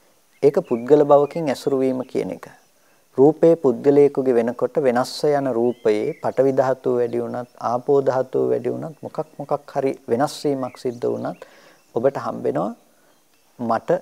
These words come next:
සනීප නැහැ. මම ලෙඩ වෙලා" කියන එක. මේ ඇති කරගන්න මානසික දොම්නස තමයි පින්නතුනි මහත්ම පීඩාවක් කරන්නේ. කායික දුක කියන එක එච්චරම පීඩාවක් ගෙනල්ලා දෙන්නේ නැහැ. මානසික පීඩාව තරම්.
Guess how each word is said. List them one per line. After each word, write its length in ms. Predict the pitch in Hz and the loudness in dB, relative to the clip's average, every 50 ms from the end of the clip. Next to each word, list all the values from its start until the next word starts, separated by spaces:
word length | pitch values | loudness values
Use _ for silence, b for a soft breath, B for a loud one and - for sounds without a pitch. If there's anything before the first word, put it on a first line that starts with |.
| - - _ | -6 -16 _
සනීප 500 | - - - 117 110 107 107 104 - - | -18 -12 -10 -8 -8 -6 -8 -8 -6 -8
නැහැ. 320 | 113 98 95 98 98 95 - _ _ _ _ - | -8 -8 -8 -12 -14 -20 -20 _ _ _ _ -12
මම 260 | 113 107 101 - 156 160 - - _ | -6 -6 -4 -4 -4 -6 -8 -10 _
ලෙඩ 220 | - 117 110 101 107 | -4 -2 -2 0 0
වෙලා" 320 | 101 98 95 95 - - - | -2 -2 -2 -2 -4 -6 -6
කියන 240 | _ - - - - | _ -16 -14 -14 -14
එක. 120 | - - - _ b b b b b b b b b | -16 -18 -20 _ b b b b b b b b b
මේ 160 | - 165 165 | -2 0 0
ඇති 180 | 139 - 156 143 | 2 0 0 0
කරගන්න 460 | 175 165 170 165 170 175 175 175 165 | 2 2 2 2 2 -2 -2 -4 -4
මානසික 560 | 151 127 117 120 127 143 160 160 - - 165 - | -2 0 0 2 2 0 0 -4 -6 -6 -4 -4
දොම්නස 440 | 151 123 120 113 127 143 151 147 - | 2 2 2 2 2 0 -4 -4 -4
තමයි 360 | 160 - - 127 131 131 135 | -6 -4 -4 -4 -4 -4 -6
පින්නතුනි 440 | 131 - 143 143 143 143 165 170 165 | -4 -6 -8 -8 -6 -6 -6 -8 -6
මහත්ම 460 | 151 135 - - 143 - _ - - 160 | -6 -8 -10 -10 -12 -14 _ -10 -10 -10
පීඩාවක් 540 | - - 127 123 120 120 113 104 104 - - | -6 -4 -4 -2 0 0 0 0 -2 -6 -4
කරන්නේ. 380 | - 110 - - - - - _ _ _ b b b b b b b b b _ - | -6 -6 -6 -6 -8 -12 -16 _ _ _ b b b b b b b b b _ -4
කායික 460 | - 117 120 135 156 160 170 - 170 | 2 2 4 6 6 4 4 2 -2
දුක 220 | 147 123 120 - - 139 | 0 0 0 -2 -2 -8
කියන 360 | - - 147 147 147 147 143 143 | -4 -2 -2 -2 0 -2 -2 -4
එක 260 | - 123 - - - 160 175 165 147 - - - - _ _ _ _ _ - - - | -4 -6 -8 -2 0 2 2 2 0 -8 -14 -20 -20 _ _ _ _ _ -20 -20 -6
එච්චරම 480 | - 110 - _ - - 165 170 170 170 160 | -6 -6 -6 _ -4 -2 -2 -2 -2 -4 -6
පීඩාවක් 540 | - 131 127 127 135 139 143 135 139 139 135 | -2 -2 -2 0 2 0 0 0 0 -2 -2
ගෙනල්ලා 340 | 139 139 143 139 143 143 139 | -2 -2 -2 2 0 2 4
දෙන්නේ 240 | 143 135 120 113 104 | 4 2 2 0 -4
නැහැ. 180 | 104 107 131 120 | -6 -6 -6 -8
මානසික 540 | 110 110 120 139 156 165 - - 139 - - | -4 -2 0 0 0 -2 -4 -6 -8 -6 -6
පීඩාව 440 | 107 - 110 104 95 101 101 101 104 - | -6 -4 -4 -4 -2 -2 -2 -2 -4 -4
තරම්. 280 | - 101 101 101 - | -6 -6 -8 -8 -16